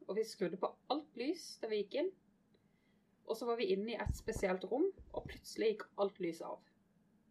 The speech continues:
Og vi var ikke i nærheten av brytere, og det var ingen andre som var der. Jeg gikk rundt der med nattevakta. Og da var det sånn, da løp vi ut derifra, for det var guffent. Og det er samme som,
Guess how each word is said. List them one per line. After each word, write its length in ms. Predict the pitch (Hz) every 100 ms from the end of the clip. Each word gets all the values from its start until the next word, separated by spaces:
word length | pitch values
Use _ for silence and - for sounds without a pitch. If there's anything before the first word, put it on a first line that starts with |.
| _ _ _ -
Og 80 |
vi 80 | 233
var 140 | 240 185
ikke 140 | 220
i 60 | 190
nærheten 580 | 180 170 214 208 196 185
av 60 | 160
brytere, 460 | 151 - 208 277 285 -
og 140 | 214 208
det 60 |
var 140 | 202 -
ingen 300 | 185 185 185
andre 160 | 175 175
som 160 | 190
var 140 | 165 160
der. 80 | -
Jeg 140 | 180
gikk 160 | - 175
rundt 180 | 190 -
der 140 | 175
med 80 | 151
nattevakta. 600 | 139 - 165 185 - - - _ _ _ _ - - - - - - - - - _ - - - - -
Og 100 | 202
da 80 | 226
var 160 | 247 220
det 60 |
sånn, 240 | 196 147 -
da 140 | 220
løp 400 | 196 160 165 156 -
vi 140 | 151
ut 140 | 156 -
derifra, 300 | 156 - -
for 100 | 175
det 80 | 180
var 120 | 180 -
guffent. 640 | 170 160 - - 160 - - - -
Og 80 | 208
det 120 | 220
er 40 |
samme 300 | - 202 208
som, 280 | 220 185 185